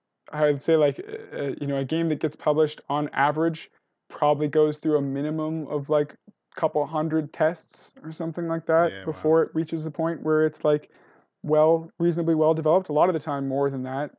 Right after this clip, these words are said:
Speaker 1: So playtesting is, like, you just, you just gotta do it. I think a lot of people, like,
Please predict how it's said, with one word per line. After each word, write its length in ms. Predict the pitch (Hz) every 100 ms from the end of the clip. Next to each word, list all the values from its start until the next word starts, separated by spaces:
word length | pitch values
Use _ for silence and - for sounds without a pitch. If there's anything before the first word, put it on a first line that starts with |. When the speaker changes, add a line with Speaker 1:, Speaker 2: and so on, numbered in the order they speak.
| -
Speaker 1:
So 340 | 143 131 131 _ _ _ _ _
playtesting 680 | - 151 160 151 165 165 135
is, 220 | 139 139
like, 100 | 139
you 80 | 131
just, 240 | 135 139
you 80 | 160
just 140 | 160 175
gotta 200 | 202 143
do 220 | 135 139
it. 160 | 117 _ -
I 180 | 139
think 180 | 135 143
a 60 | 147
lot 200 | 143 156
of 60 |
people, 240 | 151 151 147
like, 280 | 135 127